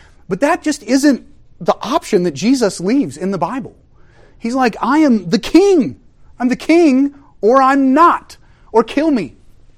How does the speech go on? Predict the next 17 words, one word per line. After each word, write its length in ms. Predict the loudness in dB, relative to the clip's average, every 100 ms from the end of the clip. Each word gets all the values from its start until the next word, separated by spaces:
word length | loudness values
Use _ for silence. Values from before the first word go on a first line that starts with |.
| _ _ -20 -20 _ _
I'm 100 | -6
the 60 | -4
king 300 | -4 -4 -4
or 80 |
kill 200 | -6 -12
me." 220 | -14 -20 -20 _ _ _ -20 -20 -20 -20 -20 -20 -20 -20 _ -20 _ -20 _ _ -18
It's 140 | -8 -6
an 60 |
important 640 | -6 -6 -6 -4 -8 -12 -12
message, 500 | -10 -10 -12 -16 -10
and 80 | -8
it's 140 | -8
important 440 | -10 -10 -8 -8 -8
for 140 | -8
us 160 | -8 -10
to 140 | -16
understand 540 | -16 -16 -14 -14 -14